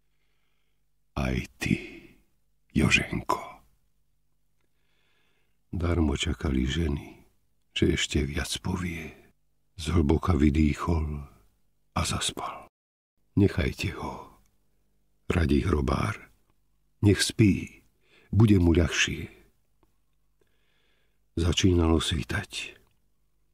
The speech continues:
Pozrie hrobárka na chlapca.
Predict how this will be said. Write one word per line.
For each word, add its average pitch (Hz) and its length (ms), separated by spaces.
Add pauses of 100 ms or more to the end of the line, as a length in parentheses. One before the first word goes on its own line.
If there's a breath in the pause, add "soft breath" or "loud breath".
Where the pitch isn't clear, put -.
(340)
Pozrie 71 480
hrobárka 82 640
na 67 80
chlapca. - 720